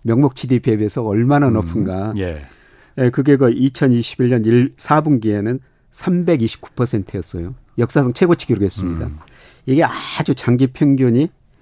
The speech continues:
Speaker 1: 한 백십 퍼센트.
Speaker 2: 예.
Speaker 1: 그다음에 이천 년 이후로 보면은 백팔십육 퍼센트거든요.
Speaker 2: 예.
Speaker 1: 그래서 올 일 분기에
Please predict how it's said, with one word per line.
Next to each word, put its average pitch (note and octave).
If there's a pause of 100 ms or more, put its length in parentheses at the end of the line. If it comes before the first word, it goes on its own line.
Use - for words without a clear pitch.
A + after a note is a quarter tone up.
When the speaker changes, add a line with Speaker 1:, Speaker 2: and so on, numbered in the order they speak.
(460)
Speaker 1:
한 B2
백십 -
퍼센트. A2+
Speaker 2:
예. E2+
Speaker 1:
그다음에 A#2
이천 C3
년 C3
이후로 A2+
보면은 G#2
백팔십육 B2
퍼센트거든요. G#2+
Speaker 2:
예. F2 (180)
Speaker 1:
그래서 A#2+
올 B2+
일 C3
분기에 A#2